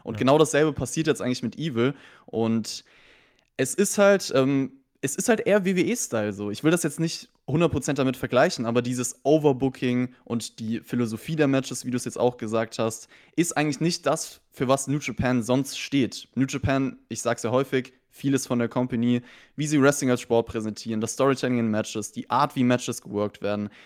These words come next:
Speaker 1: die Relevanz, das simple Booking der Wrestler, einiges, was mir sehr zusagt, aber hier, ja, die Philosoph-, Philosophie, die man damit betreibt, das schadet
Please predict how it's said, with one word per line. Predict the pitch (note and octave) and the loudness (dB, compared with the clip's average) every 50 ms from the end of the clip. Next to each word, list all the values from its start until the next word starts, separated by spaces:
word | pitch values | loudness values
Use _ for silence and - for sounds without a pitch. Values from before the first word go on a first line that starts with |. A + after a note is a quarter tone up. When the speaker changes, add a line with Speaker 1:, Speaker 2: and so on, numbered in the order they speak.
| - _ _ - | -20 _ _ -6
Speaker 1:
die | A#2 A#2 | -4 2
Relevanz, | A2+ C#3+ D#3 C#3+ B2 A2+ A2+ A#2+ A#2+ - - | 2 4 4 4 4 4 4 2 2 -2 -4
das | B2+ A#2 - | -8 -6 0
simple | - D#3 D#3 - D3 | 0 0 0 0 -2
Booking | A#2+ A#2+ A#2 A#2 - A#2 A2 | -2 -2 -2 -2 -2 -2 -2
der | A2 G#2+ G#2 | 0 0 0
Wrestler, | A2 A2+ - - - A2 A2 G#2+ - - - - - _ _ _ - | 0 -2 -2 -2 0 0 0 -2 -4 -12 -20 -20 -20 _ _ _ 2
einiges, | - D3 F3 F#3 F3+ D#3+ D#3 - | 4 4 6 6 4 2 2 2
was | D3 C#3+ - | 0 0 0
mir | D3+ C3 | 0 0
sehr | B2+ C3 C#3+ C#3 | 2 0 0 -2
zusagt, | - - E3 D#3+ B2 A2+ A2+ A#2 - - - - | -2 -8 -8 -4 0 2 2 2 0 -2 -8 -4
aber | A2+ B2+ | 0 0
hier, | B2+ B2 - D3 D#3 F3+ F#3 F#3 F#3+ - _ _ _ _ _ _ _ _ _ _ _ _ _ _ _ _ _ _ _ _ - | 0 -2 -2 2 2 4 4 4 0 -2 _ _ _ _ _ _ _ _ _ _ _ _ _ _ _ _ _ _ _ _ -2
ja, | B2 C#3 D#3 B2+ G#2 - _ - - | 2 4 4 2 2 -4 _ -10 -10
die | C3+ | -8
Philosoph-, | - - F3+ E3+ D#3+ C#3 D3+ E3+ C#3 - - - B2+ | -4 0 2 2 2 2 0 -2 -4 -4 -6 -10 -2
Philosophie, | - F#3 F#3+ F3+ D#3+ D3 - - F#3+ F3 | 0 0 0 0 -2 -2 -2 -2 -2 0
die | E3 E3 | 0 2
man | D#3+ C#3+ | 2 4
damit | B2+ C3 C3+ D#3+ D#3 C#3+ | 4 4 4 4 2 0
betreibt, | - A#2+ - - - C3 D3+ D3+ - | -4 -10 -6 2 4 4 4 4 2
das | - A#2+ - | -4 -6 -4
schadet | - - - B2 C#3+ E3+ D#3 D3+ D3 - - | -4 -2 -2 2 2 2 2 2 -2 -4 -16